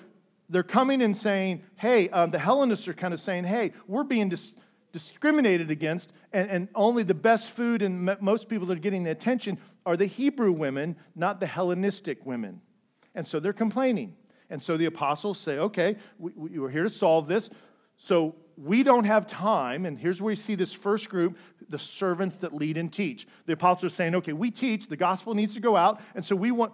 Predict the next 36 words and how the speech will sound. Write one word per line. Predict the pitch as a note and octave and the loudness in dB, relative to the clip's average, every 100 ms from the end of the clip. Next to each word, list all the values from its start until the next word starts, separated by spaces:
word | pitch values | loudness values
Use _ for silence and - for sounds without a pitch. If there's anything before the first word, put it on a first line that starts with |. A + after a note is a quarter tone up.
| - | -4
we | F3+ | 0
would | A#3 B3 | 0 0
suggest | B3 F3 F3 E3+ | -4 -2 0 0
that | E3+ - | -2 -4
you | A3+ | -4
appoint | A3 G#3+ A#3 | 0 0 0
some | C#4+ A3+ | 0 -2
people, | F#3+ F3 G3 - - - | -4 -2 -4 -4 -20 -4
and | G3 E3 D3+ | -2 -2 -2
we | G#3 | 0
will | A#3+ G#3+ | 2 2
then | F#3+ F#3 F3+ - _ - | 2 0 -2 -8 _ -14
appoint | - - A#3 A#3 D#3+ | -12 0 0 0 -2
them | D#3 D#3+ F3+ - | -2 -2 -4 -8
and, | D#3+ D#3 D#3 | -8 -8 -8
and | D3 C#3+ - _ _ | -12 -12 -20 _ _
set | - F3+ F#3+ | -2 -2 0
them | A3 | -2
aside | A3 E3+ D#3+ D#3+ - _ | 0 0 0 -2 -8 _
to | - | -6
do | E3+ F#3+ F#3 | -2 0 0
this." | B2+ F#2+ - - _ _ _ _ - | -2 -6 -16 -20 _ _ _ _ -16
And | |
so | - | -12
we | C#3+ | -10
see | - D#3+ | -6 -6
these | D#3+ | -6
two | - G3+ | -4 -2
groups | F#3 G#3 | -2 -4
of | A3 | -4
people. | G#3 G3 A#2+ - - | -6 -6 -10 -18 -12
We | D3+ | -12
see | D3+ F3 D3+ - _ _ _ _ | -8 -8 -8 -12 _ _ _ _
teachers | - F3 E3+ G#3+ | -8 -6 -2 0
and | A#3+ G#3 | 2 2
leaders | G3+ A3+ D4+ - | 2 2 0 -4